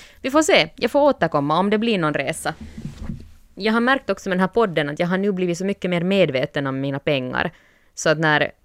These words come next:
för tre år sedan, om någon skulle ha ringt och varit, "Hej, borde du få hälsa på vår kompis i Sydafrika?" Skulle bara, "Hell yeah, när bokar vi?" Nu var jag sådär att,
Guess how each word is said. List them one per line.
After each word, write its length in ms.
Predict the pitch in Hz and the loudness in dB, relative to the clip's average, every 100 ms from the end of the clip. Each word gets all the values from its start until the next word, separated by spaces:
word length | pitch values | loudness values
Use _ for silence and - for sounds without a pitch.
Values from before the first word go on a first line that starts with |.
| - | -14
för 300 | - 170 151 | 0 2 2
tre 320 | - 208 190 | 2 2 4
år 120 | 139 | 4
sedan, 220 | 143 139 | 2 -2
om 120 | 143 151 | -2 -2
någon 140 | 151 | -2
skulle 200 | - 143 | -4 -4
ha 40 | |
ringt 240 | 143 147 - | -2 -4 -6
och 40 | |
varit, 140 | - - | -8 -4
"Hej, 140 | 311 | -2
borde 160 | 269 302 | 0 0
du 40 | |
få 100 | 320 | 2
hälsa 300 | 302 330 311 | 2 2 0
på 200 | - 320 | 0 2
vår 140 | 285 | 4
kompis 340 | 285 311 - 247 | 4 0 0 -4
i 40 | |
Sydafrika?" 600 | - 262 285 240 - 160 | -2 2 4 4 0 -4
Skulle 160 | - 175 | -4 -2
bara, 100 | 165 | 0
"Hell 300 | 151 339 311 | 4 6 6
yeah, 420 | 285 311 285 208 | 6 6 6 4
när 240 | 233 285 | 6 6
bokar 520 | 240 277 226 - 175 160 | 6 6 6 6 2 4
vi?" 160 | 156 - - - 185 | 4 0 -8 -4 2
Nu 80 | |
var 80 | 208 | 6
jag 120 | 180 | 6
sådär 180 | 175 151 | 4 0
att, 120 | 147 | -2